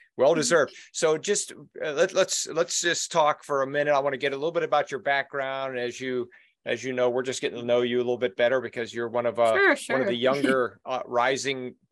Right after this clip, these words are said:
Speaker 1: uh, leaders in the industry. Just very briefly, where do you work right now? What's your title and what do you do? Just very briefly, 'cause we'll come back
Speaker 2: Sure.
Speaker 1: to it shortly.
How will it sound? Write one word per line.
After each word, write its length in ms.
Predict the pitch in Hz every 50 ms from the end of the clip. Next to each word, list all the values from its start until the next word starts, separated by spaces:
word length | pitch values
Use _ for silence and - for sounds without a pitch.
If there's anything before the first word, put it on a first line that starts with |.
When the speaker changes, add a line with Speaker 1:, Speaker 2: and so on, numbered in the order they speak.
| - -
Speaker 1:
uh, 200 | 117 110 110 110
leaders 560 | 110 120 139 143 131 139 139 131 - - 117
in 260 | - 123 120 117 117
the 160 | 113 113 - - 127
industry. 540 | 127 127 123 - - - 123 120 117 110 - - - _ _ _ _ _ _ _
Just 240 | - 175 170 - -
very 300 | 139 143 170 190 196 190
briefly, 460 | 190 180 170 147 - 127 113 104 98 92
where 240 | 117 117 139 160 175
do 80 | 170 180
you 100 | 180 165 143
work 240 | 156 156 147 -
right 200 | 151 143 143 -
now? 440 | - 131 127 127 127 127 127 127 - -
What's 320 | - 123 131 131 - -
your 120 | 143 135
title 500 | - - 147 135 131 131 131 131 127 123
and 100 | 113 107
what 120 | 107 117 117
do 60 | 120
you 100 | 127 123
do? 160 | 95 104 92 92
Just 220 | 101 104 - -
very 180 | 123 123 131 127
briefly, 300 | 110 117 104 - 135 123
'cause 180 | 120 110 113
we'll 80 | 135 131
come 240 | - - 127 123 110
back 160 | 117 208 -
Speaker 2:
Sure. 100 | 233 190
Speaker 1:
to 100 | 139 110
it 60 | 90
shortly. 400 | - - 123 107 78 - 85